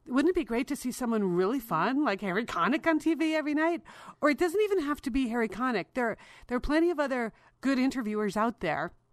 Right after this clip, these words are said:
that I think I would enjoy in that time slot, prime time, a lengthy interview with newsmakers, and think that that's the kind of entertainment I like during my prime time.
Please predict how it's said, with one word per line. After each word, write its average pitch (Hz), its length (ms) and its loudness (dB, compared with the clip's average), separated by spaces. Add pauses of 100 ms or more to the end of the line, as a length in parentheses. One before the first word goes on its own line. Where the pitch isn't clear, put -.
(560)
that 240 140 -2
I 240 60 4
think 254 260 -2 (160)
I 220 320 2
would 233 200 -2
enjoy 226 600 0
in 196 120 -4
that 196 200 0
time 208 300 -2
slot, 196 440 -2
prime 202 300 2
time, 185 540 -2 (340)
a 202 80 -2
lengthy 208 400 0
interview 208 500 0
with 190 200 -2
newsmakers, 196 640 0
and 185 120 -2
think 202 240 -4
that 185 160 -4 (160)
that's 208 300 0 (240)
the 269 80 -8
kind 240 180 0
of 202 80 -2
entertainment 208 720 0
I 185 120 0
like 226 520 -2
during 175 280 0
my 156 140 0
prime 151 320 -8
time. 143 380 -10